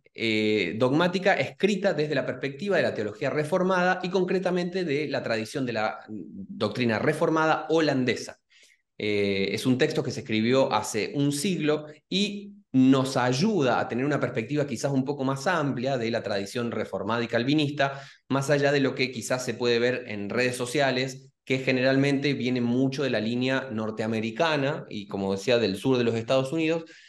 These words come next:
que eso es algo como que, bueno, se ha hecho más popular en América Latina, pero es interesante para las personas que estén interesadas en esa línea o en esa tradición teológica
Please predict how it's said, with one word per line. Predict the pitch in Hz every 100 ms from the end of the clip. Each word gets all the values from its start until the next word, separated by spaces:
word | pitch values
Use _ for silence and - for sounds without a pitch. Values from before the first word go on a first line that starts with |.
| -
que | -
eso | 113
es | 120
algo | 131 139 135
como | 120 104 98
que, | -
bueno, | 107 131 98
se | -
ha | 107
hecho | 110 113
más | 120
popular | 127 123 127
en | 131
América | 135 143 143
Latina, | 165 175 180 180 - _ _ _
pero | 143
es | 170
interesante | 160 170 170 202 180 170 170 -
para | 107 98
las | 202
personas | 101 143 135
que | 123
estén | 123
interesadas | 117 107 107 117 101 -
en | 98
esa | 110 107
línea | 117 123 131 120
o | 107
en |
esa | 107 107
tradición | 113 120 143
teológica | 160 165 156 156 156